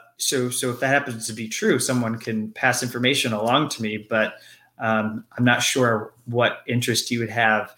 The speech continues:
in, in being a, a supporter of Trump. Um, he comes from the strand of leftism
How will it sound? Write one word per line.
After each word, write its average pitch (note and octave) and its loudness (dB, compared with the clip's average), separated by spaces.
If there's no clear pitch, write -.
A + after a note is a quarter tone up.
in, A2 0
in A2 -4
being A2+ 2
a, G#2+ -6
a B2 -6
supporter A2+ 0
of G#2+ -10
Trump. - 4
Um, A#2 4
he F3 2
comes F3+ 2
from F3 4
the D3+ -4
strand C#3 4
of B2 2
leftism B2 0